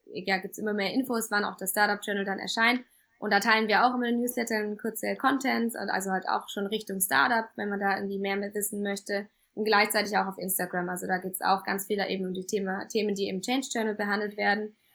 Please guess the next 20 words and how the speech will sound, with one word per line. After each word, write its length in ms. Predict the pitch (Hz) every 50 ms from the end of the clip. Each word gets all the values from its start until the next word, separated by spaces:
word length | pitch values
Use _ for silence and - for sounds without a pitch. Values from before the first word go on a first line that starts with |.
| _ _
Und, 380 | - 185 190 190 190 190 190 185 -
ähm, 280 | 190 190 185 185 180
aber 300 | - - 190 190 185 196
jetzt 160 | 190 190 - -
auch, 260 | 180 185 185 - -
äh, 180 | - 185 185
fangen 240 | 180 - 190 185 185
wir 140 | 185 180 -
an 140 | - 185 185
mit 140 | 185 180 185
den 200 | 185 180 180 - _ -
Themen, 280 | - 208 190 190 185 180
die 140 | 190 196
aus 120 | - 190 -
dem 80 | 190
Startup 360 | 180 - 190 185 185 185 185 -
Journal 280 | - 180 180 185 180 180
sind, 240 | 185 190 202 196 - _ _ _ _ _ _ _
dann 180 | - 170 170 165
einfach 400 | 123 165 190 180 190 185 180